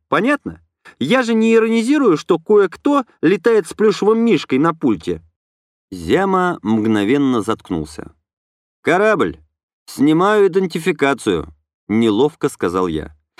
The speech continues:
Мне почему-то стало неловко, что я так и не назвал свой корабль. "Этого хватит?" "Хватит, он тебя услышал", успокоила Лена.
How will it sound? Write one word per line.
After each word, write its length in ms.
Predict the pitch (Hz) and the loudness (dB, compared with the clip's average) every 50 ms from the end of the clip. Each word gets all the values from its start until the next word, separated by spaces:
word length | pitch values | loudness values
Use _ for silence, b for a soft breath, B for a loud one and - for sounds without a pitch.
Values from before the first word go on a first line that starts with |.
| B B | B B
Мне 280 | 90 95 113 151 170 | -2 0 2 2 0
почему-то 460 | - - - - 139 156 160 156 147 143 | 0 -2 -6 -4 -2 -2 -2 0 -2 -4
стало 280 | - - 151 143 143 | -4 -2 -2 0 0
неловко, 480 | 143 147 160 165 156 117 92 - - 90 | 0 0 2 2 2 0 -2 -2 -8 -10
что 200 | 80 - - 101 | -8 -4 -2 -2
я 180 | 95 110 123 | 0 0 -2
так 200 | 123 - 113 - - - | -2 -2 -6 -6 -4 -4
и 120 | 113 117 | -2 0
не 100 | 113 107 | 0 0
назвал 400 | 101 101 95 85 98 98 101 101 | 0 -2 -4 -4 -4 -2 -2 -2
свой 220 | - - 95 95 | -2 -4 -4 -4
корабль. 440 | - - 101 92 90 78 71 71 71 - _ _ _ _ _ _ _ _ _ | -2 -4 -4 -4 -4 -6 -8 -12 -16 -18 _ _ _ _ _ _ _ _ _
"Этого 320 | - 104 139 135 170 160 160 | -2 -2 0 0 0 0 0
хватит?" 440 | - 175 202 202 131 95 82 _ _ _ _ _ _ _ _ _ _ _ _ - | 0 0 -2 -2 -4 -6 -8 _ _ _ _ _ _ _ _ _ _ _ _ -8
"Хватит, 720 | - - 233 269 269 262 240 208 147 - - - - - | -6 -2 0 0 0 2 2 0 -2 -2 -6 -10 -10 -6
он 180 | - 226 247 240 | -4 -2 -2 -2
тебя 240 | - 233 214 226 220 | -2 -2 0 0 0
услышал", 560 | 208 202 - - 143 98 - - - - - _ _ _ _ _ _ | 0 -2 -2 -2 -4 -4 -4 -6 -12 -12 -14 _ _ _ _ _ _
успокоила 640 | - 113 113 - - 104 87 - - 117 117 110 107 | -6 -6 -6 -4 -4 -4 -4 -2 0 0 2 2 0
Лена. 380 | 104 92 85 76 73 73 - | 0 -2 -2 -4 -6 -12 -16